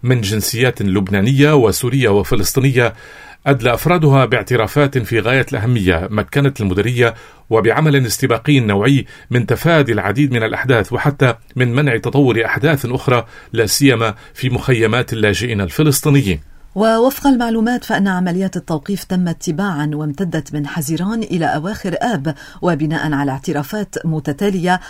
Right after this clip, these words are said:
Speaker 2: أفضت إلى الكشف عن جميع أفراد الخلية.
Speaker 1: وإذ تحفظ مصدر أمني عن الكشف على كل مخططات الخلية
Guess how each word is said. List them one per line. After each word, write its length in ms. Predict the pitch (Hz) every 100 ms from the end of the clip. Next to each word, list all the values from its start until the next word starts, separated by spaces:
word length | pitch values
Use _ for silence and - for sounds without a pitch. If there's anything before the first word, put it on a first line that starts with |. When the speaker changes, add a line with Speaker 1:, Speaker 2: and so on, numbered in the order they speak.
| - -
Speaker 2:
أفضت 440 | 196 - 185 214
إلى 140 | - 185
الكشف 460 | 175 262 - -
عن 220 | 170 135 143
جميع 540 | 147 156 208 165 151
أفراد 440 | - - - 139 139
الخلية. 640 | 135 - 254 175 - - -
Speaker 1:
وإذ 340 | 117 139 131 139
تحفظ 500 | 143 - - 175 143
مصدر 640 | 127 110 139 - 120 113
أمني 280 | 113 135 110
عن 100 | 95
الكشف 340 | 90 135 -
على 200 | 120 101
كل 220 | - 123
مخططات 520 | 104 - - 110 135 113
الخلية 500 | - 110 135 131